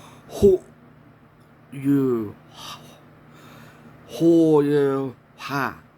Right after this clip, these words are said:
이런 노래를 했습니다. 네, 오늘은 오사사하도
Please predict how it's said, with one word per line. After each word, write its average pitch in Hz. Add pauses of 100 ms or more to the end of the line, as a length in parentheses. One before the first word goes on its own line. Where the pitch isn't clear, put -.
(420)
이런 139
노래를 123
했습니다. 104
네, 104
오늘은 98 (500)
오사사하도 113